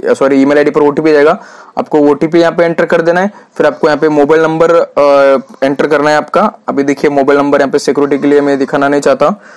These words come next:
तो mobile number enter करने के बाद same आपको generate ओटीपी पर click करना है, यहाँ पे ओटीपी आ जाएगा। ओटीपी आने के बाद आपको ओटीपी enter कर देना है। फिर आपको आपका password create करना है, जो भी आप password रखना चाहते हो,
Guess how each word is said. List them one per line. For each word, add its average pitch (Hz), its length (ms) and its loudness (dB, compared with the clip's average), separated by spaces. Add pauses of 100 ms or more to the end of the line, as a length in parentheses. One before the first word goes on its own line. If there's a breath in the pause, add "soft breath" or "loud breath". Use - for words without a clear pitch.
(160 loud breath)
तो - 80 -6
mobile 147 240 2
number 165 140 0
enter 170 160 0
करने 160 80 2
के 165 60 2
बाद 170 100 2
same 165 200 -2
आपको 156 200 0
generate 151 240 0
ओटीपी 151 220 0
पर 147 80 2
click 147 220 -4
करना 143 180 0
है, 165 60 0
यहाँ 151 120 -2
पे 135 160 2
ओटीपी 139 260 0
आ 143 60 4
जाएगा। 147 280 2
ओटीपी 143 400 -2
आने 147 220 0
के 151 100 -2
बाद 151 240 0
आपको 143 220 -2
ओटीपी 143 260 -2
enter 143 200 -2
कर - 140 -2
देना 160 200 0
है। 202 120 -4 (320 loud breath)
फिर 147 80 0
आपको 143 180 0
आपका 151 220 -2
password 151 380 -2
create 170 240 -2
करना 165 220 2
है, 170 100 0
जो 156 100 0
भी 151 100 0
आप 151 120 -2
password 143 280 0
रखना 143 220 0
चाहते 139 260 0
हो, 165 140 0